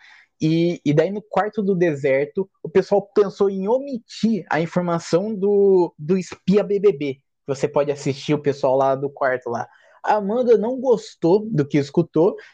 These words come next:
e rebateu, e rebateu o Fred Nicásio. Falou o seguinte, "A gente não justifica um erro com outro. A nossa diferença é que eu não precisei sair do programa duas vezes pra entender que errei.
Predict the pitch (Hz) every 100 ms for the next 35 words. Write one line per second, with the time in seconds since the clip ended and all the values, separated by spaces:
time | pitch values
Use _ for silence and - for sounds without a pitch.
0 | _ 180 220 254 220 226 262 262 269 277
1 | 277 - 180 190 208 220 220 208 214 240
2 | 247 240 220 208 233 247 214 180 - 190
3 | 208 202 233 175 139 - _ _ _ -
4 | 160 226 233 240 240 214 202 - - 220
5 | 185 - 196 180 226 156 123 - 247 208
6 | 156 147 113 - _ - 160 220 - 202
7 | - 156 160 208 - 208 - _ 156 160
8 | 208 208 220 233 233 240 226 196 208 214
9 | - 214 190 202 220 226 202 185 156 175
10 | 170 147 226 247 156 160 190 147 - 175
11 | 196 196 170 202 202 220 214 165 143 123